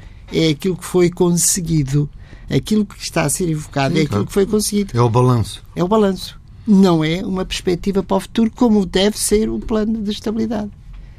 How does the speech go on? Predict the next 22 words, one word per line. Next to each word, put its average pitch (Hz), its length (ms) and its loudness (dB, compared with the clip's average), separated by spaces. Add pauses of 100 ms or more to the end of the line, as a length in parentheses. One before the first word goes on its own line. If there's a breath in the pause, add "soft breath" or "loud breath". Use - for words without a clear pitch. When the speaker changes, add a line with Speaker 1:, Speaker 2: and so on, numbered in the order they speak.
(280 soft breath)
Speaker 1:
E, 202 80 0
portanto, 196 400 -2
se - 320 2
houvesse 202 640 2 (400 soft breath)
medidas 180 420 2
concretas 170 680 -2
que, 160 320 -2 (360 loud breath)
eh, - 120 -10 (280)
nos 151 240 0
fizessem 160 880 2 (440)
aceitar 156 640 2
ou 127 120 -2
perceber - 720 0 (460 soft breath)
que 202 380 2
isto 160 360 0
ia 143 460 0
manter-se 143 680 2
ou 120 120 -6
melhorar, 135 520 0 (400 soft breath)
então, 139 400 -2 (140)
está 131 180 -2
bem. 113 240 -2